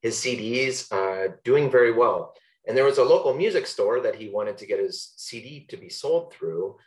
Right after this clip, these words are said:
And they said, "Hey, uh, we love your music. You're a great guy, but we need to hear from your distributor." And he said, "What is a distributor?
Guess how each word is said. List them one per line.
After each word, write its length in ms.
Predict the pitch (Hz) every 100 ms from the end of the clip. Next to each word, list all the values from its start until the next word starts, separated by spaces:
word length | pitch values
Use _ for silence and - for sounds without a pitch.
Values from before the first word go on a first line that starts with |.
| _ _ -
And 100 | 113
they 100 | 113
said, 220 | - 139
"Hey, 420 | 202 220 120 -
uh, 260 | 113 120 117 113
we 80 |
love 180 | 113 143
your 80 | 151
music. 540 | 139 139 139 143 -
You're 120 | 110 98
a 40 |
great 240 | 131 131
guy, 400 | 131 120 120 113 -
but 140 | 95
we 80 | 107
need 160 | 120 117
to 80 |
hear 160 | 107 107
from 180 | - 98
your 120 | 90
distributor." 680 | 82 - 90 85 82 - - _ _ _ _ -
And 120 | 95
he 80 | 92
said, 400 | - 90 85 82
"What 280 | 87 98 120
is 160 | 117
a 80 | 131
distributor? 680 | 135 - 175 175 135 - -